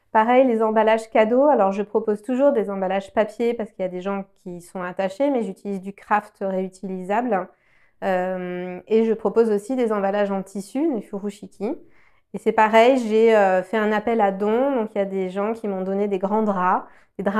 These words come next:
un peu vintage. Et c'était encore mieux parce que j'adore ça et ça correspondait vraiment bien à mon image. Donc, ça me permet d'offrir des furoshiki aux clients avec des draps vintage. Voilà. Et, euh, je propose aussi des ateliers pour les enfants. On en reviendra peut-être après, mais où je fais que du recyclage.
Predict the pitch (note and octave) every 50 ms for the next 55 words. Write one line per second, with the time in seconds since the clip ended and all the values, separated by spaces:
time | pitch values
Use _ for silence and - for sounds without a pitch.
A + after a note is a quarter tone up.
0 | A3 G#3+ G#3 G#3 A3+ G#3+ G3+ A3 A#3 A#3 A3+ A3+ F#3 F#3+ G#3+ A3+ A3+ G#3 F#3 -
1 | - _ - - G3+ G#3+ - A#3+ A3 A3 A3 A3+ A3+ A#3+ C4 C#4+ C4+ G#3 F#3+ -
2 | - - - F3+ F#3 F3 F3 F#3 F3+ F3+ - - G3 F#3+ G3+ G#3+ A#3 A#3 A3 G3+
3 | F#3 F3 E3+ E3 E3+ - - F#3+ F3 - F3+ F3 E3+ - F#3 E3+ E3+ E3 E3+ F3
4 | F#3+ G#3 G#3+ G#3 G#3+ A3 G#3+ G#3+ G3+ G3+ G3 F#3+ F#3 F#3 F3+ F3+ G#3+ A#3+ A#3+ _
5 | _ _ _ _ _ - F#3+ - G3+ G3 G3 G#3 G3+ G3 G#3+ A3 G#3+ A#3 A#3 A3+
6 | - - D4+ D#4+ E4 D#4+ - - _ _ _ _ _ - G3 G3+ - - A3+ A3
7 | A3 A3 A3 - G#3 - - A#3+ A3 G3 G3+ - - G#3 G#3 G3+ A3+ A#3+ A3 G3+
8 | F#3+ F#3 F#3+ F#3+ F#3 F#3 G3 G3 G3 F#3+ F#3+ F#3 F3+ - F#3 A3 A3+ G#3+ F#3+ -
9 | _ _ _ _ _ _ _ _ _ _ _ _ _ - F#3+ F#3+ F#3 F#3 F3+ F3
10 | F#3+ A3 B3 B3+ B3 - - F#3+ F#3+ F#3+ F#3+ F#3+ F#3 F#3 F#3 F#3 F#3 F#3 F#3 F3+
11 | - G3 - - F#3+ - A#3 A#3+ A#3+ A#3 A#3 - C4 A3 A3 G#3+ G#3 G#3 G#3 G#3
12 | - A3+ G#3 G#3 A#3 A#3 - G#3 G3 G3 F#3+ F#3+ G3+ F#3+ - - C4 C4 C4+ B3
13 | G#3 F#3+ F3+ F3+ F3+ F#3 F#3 F#3 F#3+ F#3+ F#3+ - G3+ G3 G3 G3 F#3+ - - A#3
14 | A#3 A#3+ A#3+ A3+ G#3 G3+ G#3+ A3+ A3+ G#3+ G3+ F#3+ - A3 A3 A3 - C4+ C4+ A#3+
15 | A#3+ A#3 A#3 A3+ A3+ A3+ G#3+ - - G3 G#3 C#4 D4+ A3